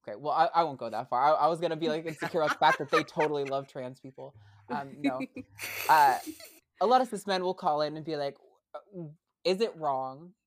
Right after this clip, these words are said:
Speaker 1: if I'm dating someone and we get to, like,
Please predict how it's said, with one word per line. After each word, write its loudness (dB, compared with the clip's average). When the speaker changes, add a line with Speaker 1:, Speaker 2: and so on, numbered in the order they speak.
Speaker 1:
if -4
I'm 4
dating -6
someone -12
and -10
we -8
get -6
to, -10
like, -8